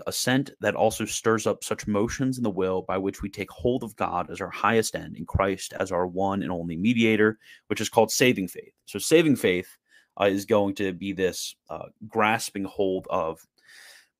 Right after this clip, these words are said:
God as our true end and then Christ as our mediator. That is true and saving faith, where for, for Catholics, when we describe, uh, faith, we describe faith as the assent of the intellect on the basis of God revealing.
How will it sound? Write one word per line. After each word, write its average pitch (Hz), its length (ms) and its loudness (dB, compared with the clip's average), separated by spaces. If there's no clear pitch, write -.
God 117 380 8
as 98 220 -2
our 95 100 0
true 147 300 2
end 104 320 -2
and 98 80 -4
then 90 180 -6
Christ - 480 -2
as 92 400 -6
our 92 280 -4
mediator. - 680 -8
That 107 260 4
is 104 260 0
true 147 280 4
and 127 100 6
saving 98 360 0
faith, - 460 -12
where 95 180 0
for, 90 240 -10
for - 120 -12
Catholics, 95 540 0
when 87 100 -8
we 95 120 -6
describe, 87 640 -6
uh, - 220 -10
faith, - 560 -6
we 101 140 -2
describe 92 420 0
faith 87 280 -6
as 85 240 -6
the 80 120 -10
assent 82 360 -6
of 78 80 -8
the 82 120 -8
intellect - 460 -12
on 80 80 -14
the 82 60 -10
basis - 400 -10
of 82 100 -16
God - 260 -8
revealing. 87 440 2